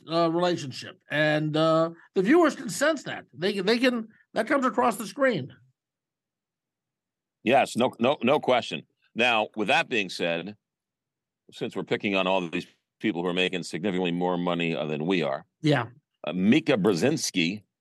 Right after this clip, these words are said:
Speaker 2: and Joe Scarborough have great chemistry. They're married together. That show is unlistenable. You cannot listen to that show. He goes off on rants and tangents, and then after ten minutes, he asks Willie Geist, he's like, "Willie Geist?" And Willie's like, "Is there a question in there?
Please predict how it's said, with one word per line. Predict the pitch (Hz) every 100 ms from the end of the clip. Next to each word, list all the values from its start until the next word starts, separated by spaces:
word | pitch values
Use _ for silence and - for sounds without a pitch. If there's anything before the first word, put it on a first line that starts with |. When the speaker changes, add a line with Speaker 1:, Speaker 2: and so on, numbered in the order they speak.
| _ _ -
Speaker 2:
and | 98 95 90
Joe | 71 90 117 113 110 98
Scarborough | - - 120 139 90 82 98 -
have | 104 85
great | 117 175
chemistry. | 120 87 78 90
They're | 90
married | 90 123 156 104
together. | 85 78 76 71 - _ _ _ _ -
That | 139
show | - 123 107
is | 90 -
unlistenable. | 123 127 113 165 - 95 73 - _ _ _ _ _ -
You | -
cannot | 143 147 127
listen | 139 104
to | 82
that | 73 73
show. | 65 - _ _ _ _ _ _ _
He | - 196
goes | 151 135 120
off | 120 139 -
on | 107 92
rants | 92 131 156 -
and | 101
tangents, | 90 127 151 151 190 - - _ _ _ -
and | 117
then | 131
after | 131 147 156
ten | 120 151 143
minutes, | 151 160 139
he | 135 131
asks | 139 -
Willie | 113 147 151
Geist, | 135 139 117
he's | 95
like, | 92
"Willie | 80 107 139
Geist?" | 120 131 208 -
And | 98
Willie's | 120 -
like, | 107 104
"Is | 90
there | 98 135
a |
question | - 110 127 196
in | 170
there? | 170 175